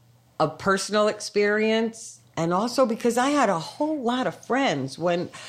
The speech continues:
you know, when I was older and in my twenties and, and even in my thirties, um, I had a lot of friends who had shared with me their own personal experiences of their own Uncle Creepy or Cousin Yucky.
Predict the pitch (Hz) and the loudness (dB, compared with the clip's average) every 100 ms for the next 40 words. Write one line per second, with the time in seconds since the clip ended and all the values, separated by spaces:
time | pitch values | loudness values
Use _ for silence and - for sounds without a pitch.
0 | - - - 202 196 190 196 196 220 233 | -16 -16 -6 0 2 4 4 4 2 2
1 | 226 - - 202 254 220 156 135 143 143 | 0 -2 0 2 2 4 4 6 4 4
2 | 151 - 180 190 185 185 - 196 214 254 | 0 0 0 2 0 -2 -4 0 2 2
3 | 262 262 240 170 170 - - 156 156 165 | 2 0 -2 -2 -4 -4 -4 -2 -2 -2
4 | 156 202 220 247 220 208 220 240 262 170 | -2 -2 0 2 2 2 2 2 4 2
5 | 117 113 - - - - - 151 147 156 | 0 -4 -10 -14 -12 -10 -4 -2 -2 -2
6 | - 180 233 262 208 208 262 240 - 262 | -4 -2 0 2 2 2 0 -2 0 2
7 | 220 160 156 - 190 180 - 247 262 226 | 2 0 -2 0 2 0 0 4 4 4
8 | 185 180 175 180 220 233 254 240 - 247 | 0 0 0 4 4 4 2 0 -2 -2
9 | 240 220 202 180 - 247 285 254 160 143 | -2 0 0 -2 -2 0 2 4 2 0
10 | 143 156 147 143 - 156 156 202 220 233 | 0 2 2 0 0 0 2 4 6 4
11 | 254 - 165 160 151 151 156 147 151 139 | 2 0 0 0 -2 -2 -2 -2 0 0
12 | 131 127 - 135 135 131 127 127 - 147 | 2 0 0 2 2 2 0 -4 -4 -4
13 | 139 147 135 135 135 135 131 123 | 0 0 2 2 0 0 -2 -2